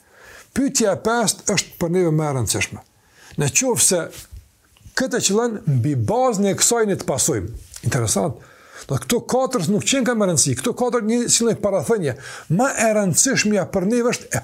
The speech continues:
pesta. Për neve është kjo më e rëndësishme. Dhe kjo është vendimtare që mbi bazën e përgjigjes në këtë pyetje, ne kena me vendos a me të pasu, apo mos me të pasu.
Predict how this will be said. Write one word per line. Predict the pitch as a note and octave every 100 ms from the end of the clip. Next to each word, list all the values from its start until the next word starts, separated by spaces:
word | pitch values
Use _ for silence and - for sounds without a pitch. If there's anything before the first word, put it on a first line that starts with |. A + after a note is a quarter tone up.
| -
pesta. | A3 E3+ - - - - _ _ _ _ _ _ _ -
Për | C#3
neve | A3 A#3+
është | - -
kjo | C4
më | A3
e | E3+
rëndësishme. | C3+ G#2 G#2+ - - - - -
Dhe | C3+ -
kjo | C#4+
është | G#3 E3+
vendimtare | A3 E3 F#3+ C3+ G3 B3 B3+ A3
që | - G#3+ D#3+
mbi | D3+ C3
bazën | D3+ A#3+ B3+ G#3 G3+
e | -
përgjigjes | F3+ C#3 A3+ F#3 D#3 C#3
në | B2
këtë | B3+ C4
pyetje, | B3+ C4 B3+ A#3+ - - E3+
ne | A3 -
kena | G3+
me | F#3
vendos | F3+ F#3 F#3+ -
a | G#3+
me | G3+ F#3+
të | -
pasu, | E3+ C3 A3 -
apo | C#3+
mos | E3+
me | C3
të | A2+
pasu. | G#2+ -